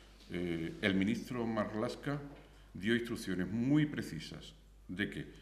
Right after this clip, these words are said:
todos los eventos multitudinarios que se produzcan en España tienen prioridad sobre cualquier otro tipo de consideración en cuanto a protección.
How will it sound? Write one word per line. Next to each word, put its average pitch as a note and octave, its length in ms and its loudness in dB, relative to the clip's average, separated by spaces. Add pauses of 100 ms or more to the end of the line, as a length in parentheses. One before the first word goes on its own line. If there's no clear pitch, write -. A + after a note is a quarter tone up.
(400)
todos D3 460 0
los B2+ 240 -2
eventos E2 560 -2
multitudinarios G#2 920 0
que - 140 -8
se F2+ 120 -6
produzcan F2+ 580 -4
en D#2 80 0
España C#3+ 480 0 (500)
tienen A2 540 2
prioridad G#2+ 520 4 (400)
sobre F#2+ 320 -2
cualquier F#2+ 540 -2
otro G2+ 220 -8
tipo D3+ 240 -8
de C#3 100 -2
consideración C3 600 -4 (340)
en F2+ 160 -2
cuanto C#3 320 -2
a C3+ 80 -6
protección. - 440 -8